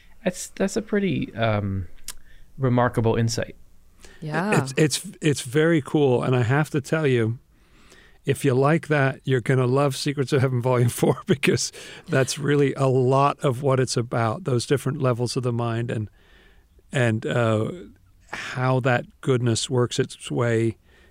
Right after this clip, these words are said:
Speaker 3: into your outer life and, and transforms you.
Speaker 1: Did you just bring us here to sell books to us?
Speaker 2: Oh, yes.
Speaker 1: <laughs>
Speaker 2: And I'll take it from here because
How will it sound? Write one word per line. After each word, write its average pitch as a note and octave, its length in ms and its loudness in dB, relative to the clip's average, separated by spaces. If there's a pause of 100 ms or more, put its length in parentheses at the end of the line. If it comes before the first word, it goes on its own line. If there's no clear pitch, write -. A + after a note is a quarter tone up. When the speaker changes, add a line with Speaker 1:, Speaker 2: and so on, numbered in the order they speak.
(180)
Speaker 3:
into C#3 300 2
your A#2+ 300 2 (400)
outer B2 400 4
life A#2 400 0
and, A2+ 280 -4
and A2+ 160 -2
transforms A2+ 800 -2
you. A#2+ 240 -8 (440)
Speaker 1:
Did D3+ 180 -2
you A#3 60 0
just - 260 -2 (200)
bring C3+ 220 2
us A#2+ 160 2
here B2 180 4
to A2+ 80 4
sell A2 480 2 (120)
books - 400 0
to B2 180 2
us? - 360 -2 (120)
Speaker 2:
Oh, G3 220 4
yes. G#3+ 420 4 (200)
Speaker 1:
<laughs> - 720 -6
Speaker 2:
And F#3+ 160 2
I'll F#3+ 160 4
take A3 300 2
it A#3+ 100 0
from A#3+ 220 2
here G#3 300 4
because F3+ 760 0